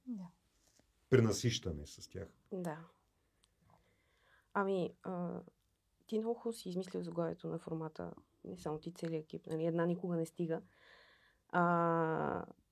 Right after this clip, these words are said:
Speaker 3: Както казваш, една кауза не стига, а, също така обаче и една личност не стига.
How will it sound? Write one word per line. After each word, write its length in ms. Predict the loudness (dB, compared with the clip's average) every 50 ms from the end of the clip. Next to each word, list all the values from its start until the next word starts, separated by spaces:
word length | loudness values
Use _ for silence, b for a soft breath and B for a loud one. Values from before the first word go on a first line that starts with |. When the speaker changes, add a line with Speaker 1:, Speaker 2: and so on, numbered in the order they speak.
| _ -20 _ _ _ _ _ _ -18 -18 -18 -6 _
Speaker 3:
Както 240 | 6 6 6 6 4
казваш, 340 | 6 6 6 6 4 0 -2
една 160 | 0 -2 -2
кауза 320 | 4 6 6 6 6 4 0
не 100 | 0 -2
стига, 680 | -4 0 0 4 6 8 8 10 10 8 6 6 2 -4 -12 _ _
а, 140 | -6 -4 -4
също 240 | -2 -4 -6 -6 -8
така 240 | -4 -2 0 2 2
обаче 300 | 2 2 0 0 -2 -2
и 40 |
една 200 | 0 2 4 4
личност 440 | 4 4 2 2 0 -2 -4 -2 -4
не 80 | -8 -8
стига. 360 | -6 -6 -4 0 0 0 -2